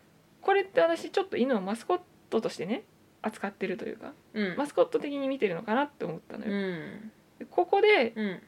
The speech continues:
Speaker 1: 犬がこうキャラクターとして答えた場合
Speaker 2: うん。
Speaker 1: なんだけど、こう、例えばなんかこう、「夕飯は二時間ほど後でお願いします」みたいなさ。
Speaker 2: うん。
Speaker 1: そう、返しが来たら、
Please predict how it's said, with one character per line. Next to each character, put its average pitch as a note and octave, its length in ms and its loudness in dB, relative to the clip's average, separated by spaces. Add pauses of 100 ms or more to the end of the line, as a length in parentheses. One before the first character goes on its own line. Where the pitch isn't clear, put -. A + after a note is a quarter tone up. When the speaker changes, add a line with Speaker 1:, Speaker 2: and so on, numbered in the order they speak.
(140)
Speaker 1:
犬 F4 220 0
が A#3 140 4
こ F#3 160 -6
う - 20 -10
キ - 140 -8
ャ C#4+ 60 0
ラ E4 100 6
ク - 100 -14
タ E4 140 4
ー D4+ 40 -4
と D4 120 0
し - 80 -12
て C4+ 80 2
答 C4+ 260 2
え G#3+ 60 0
た - 100 -4
場 E3+ 160 -4
合 - 60 -4 (340)
Speaker 2:
う G#3 80 -4
ん。 F#3+ 280 -8 (300)
Speaker 1:
な G#3+ 140 0
ん F3 60 -4
だ F3+ 80 -4
け F3 100 -4
ど、 E3+ 300 -6 (360)
こ F3+ 460 -2 (720)
う、 C#4 100 -4
例 D#4+ 80 2
え - 40 2
ば G#3 80 2
な G3 80 0
ん F#3+ 40 -4
か F#3 80 -6
こ E3+ 140 -4
う、 E3+ 80 -2
「夕 D4 160 0
飯 D#4 220 0
は D4 100 4
二 A3+ 140 8
時 C4 120 0
間 D4 140 -2
ほ D4 120 -2
ど - 80 2
後 - 140 -2
で D#3+ 60 0
お D#3+ 100 0
願 E3+ 180 -2
い G3+ 40 -6
し - 100 -12
ま E3 100 -6
す」 G#3 60 -12
み - 80 -12
た - 120 -14
い - 20 -14
な A3+ 60 -14
さ。 A3+ 120 -18
Speaker 2:
う G#3+ 80 -8
ん。 F3+ 560 -8 (500)
Speaker 1:
そ A3+ 120 -4
う、 - 20 2
返 C4 220 2
し C4 120 -2
が G#3 100 4
来 - 100 -10
た F#3 120 0
ら、 F#3 280 4